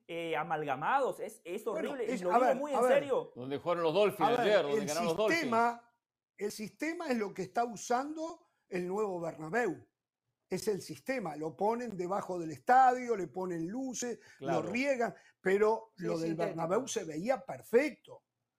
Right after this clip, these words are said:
Speaker 2: y dicen que va a mejorar inclusive.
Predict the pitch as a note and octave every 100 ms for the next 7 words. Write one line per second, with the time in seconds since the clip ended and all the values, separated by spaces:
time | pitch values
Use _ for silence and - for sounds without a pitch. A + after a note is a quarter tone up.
0 | _ E3+ F3+ G#3+ - A#3 F3 E3+ G#3+ G#3
1 | - D#3+ G#3 B3+ A3 E3 D#3 C#3 D#3 C3+
2 | A#2+ G#2